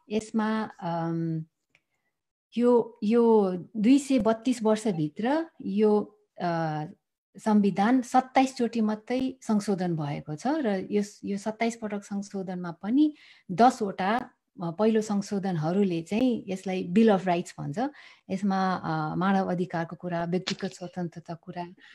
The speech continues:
अ, न्यायको सुरक्षाको कुराहरू राखिएको छ र सरकारको शक्ति सन्तुलनको, अ, बारेमा, अ, राखिएको छ। अ, यत-, यति धेरै वर्ष अगाडि नै यो सबैको, अ, परिकल्पना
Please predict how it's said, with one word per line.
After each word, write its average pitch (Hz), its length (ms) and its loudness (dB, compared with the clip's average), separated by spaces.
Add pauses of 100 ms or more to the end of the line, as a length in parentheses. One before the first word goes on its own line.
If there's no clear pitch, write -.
(240)
अ, 160 360 -4 (300)
न्यायको 196 1040 -2
सुरक्षाको 190 560 -6
कुराहरू 185 640 -2 (400)
राखिएको 185 420 -4
छ - 120 -16
र 185 300 -2
सरकारको 202 640 -2
शक्ति 214 300 -6
सन्तुलनको, 196 720 -2 (400)
अ, 151 300 -4 (200)
बारेमा, 175 540 0 (180)
अ, 160 180 -6
राखिएको 160 540 -6
छ। - 140 -16
अ, 143 140 -8 (1700)
यत-, - 320 -8
यति 220 380 -2
धेरै 202 240 2
वर्ष 196 300 -2
अगाडि 180 440 -2
नै 262 260 0 (360)
यो 196 60 -6
सबैको, 214 640 2
अ, 165 360 -4
परिकल्पना 185 840 0